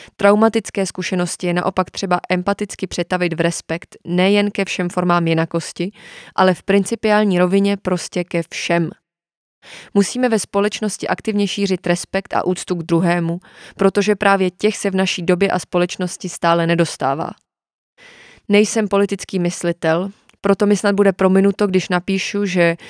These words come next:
v demokracii nemáme nutně hledat nejvyšší, ale naopak nejnižší společný jmenovatel,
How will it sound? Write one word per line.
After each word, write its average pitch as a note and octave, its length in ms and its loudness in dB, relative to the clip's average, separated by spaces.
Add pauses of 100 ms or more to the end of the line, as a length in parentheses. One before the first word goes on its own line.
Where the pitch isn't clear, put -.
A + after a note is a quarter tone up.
(180)
v F3+ 80 -2
demokracii F#3 760 2
nemáme G3 460 4
nutně F3+ 340 0
hledat F3 300 2
nejvyšší, E3 640 0 (360)
ale F#3 180 4
naopak F#3+ 400 0
nejnižší F#3 580 0
společný E3 580 -2
jmenovatel, E3 680 0